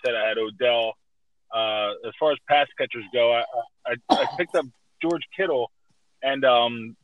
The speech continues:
and, uh, Dante Pettis, both for the forty-niners. Yeah, the offense isn't great, but somebody, like I said, somebody's gotta catch the ball. Pettis was lucky with, um, to get into the end zone, and I figured Kittle would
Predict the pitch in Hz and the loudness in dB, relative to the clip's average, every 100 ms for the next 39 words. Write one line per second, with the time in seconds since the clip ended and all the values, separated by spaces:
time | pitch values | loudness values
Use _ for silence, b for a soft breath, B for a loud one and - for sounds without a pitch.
0 | _ 120 113 110 107 107 143 139 139 - | _ -10 -4 -2 -2 -2 -2 -2 -8 0
1 | 160 127 _ _ 143 143 - 135 127 147 | 0 0 _ _ -2 -2 -2 -6 -4 -4
2 | 135 139 160 135 117 - - 202 156 151 | -4 -2 -2 -2 -6 -10 -8 -6 2 4
3 | 156 151 135 131 123 104 131 165 131 113 | 4 2 -8 -10 -12 -6 0 0 0 -4
4 | _ _ _ _ _ - 160 _ _ - | _ _ _ _ _ 0 0 _ _ -2
5 | 220 190 160 147 147 175 135 160 147 135 | 2 2 2 0 0 -4 -2 -4 0 0
6 | 127 - 131 123 131 123 - _ _ _ | 0 0 -2 0 2 2 0 _ _ _
7 | _ _ - 165 175 147 127 147 - 139 | _ _ 4 4 4 -4 2 2 2 -4
8 | 135 120 _ 143 127 117 117 113 131 127 | -6 -6 _ -2 0 0 -4 -6 -4 -4
9 | 127 123 123 117 123 120 127 131 120 117 | -4 -2 -2 0 0 0 -4 -2 0 0
10 | 165 139 123 - 165 139 110 | -2 -6 -10 -4 -2 0 -2